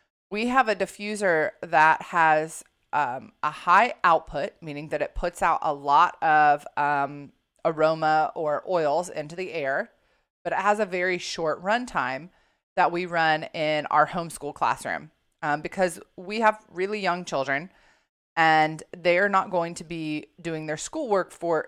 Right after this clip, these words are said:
extended periods of time all at once. And so we have that high output, short or intermittent, um, uh, runtime that we, we run in our schoolroom. It's also a small room, so,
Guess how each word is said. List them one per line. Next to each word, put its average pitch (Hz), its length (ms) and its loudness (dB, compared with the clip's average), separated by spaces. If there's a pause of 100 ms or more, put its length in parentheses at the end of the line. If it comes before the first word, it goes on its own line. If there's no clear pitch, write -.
extended 214 640 -6
periods 170 320 -2
of 151 80 -10
time 151 320 4
all 139 220 -2
at 123 80 -6
once. - 440 -10
And 165 160 -6
so 180 200 2
we 180 160 -2
have 190 240 4
that 175 180 4
high 220 220 2
output, 190 480 2 (760)
short 208 380 2
or 170 180 2
intermittent, 180 840 -2 (320)
um, 151 720 2 (680)
uh, 151 180 4
runtime 170 800 2
that 143 180 -6
we, 160 460 -10
we 170 120 -10
run 139 220 0
in 151 100 -6
our 180 120 -2
schoolroom. 175 460 -2 (300)
It's 190 160 -2
also 190 280 4
a 170 60 2
small 165 380 2
room, 220 320 -2
so, 170 600 4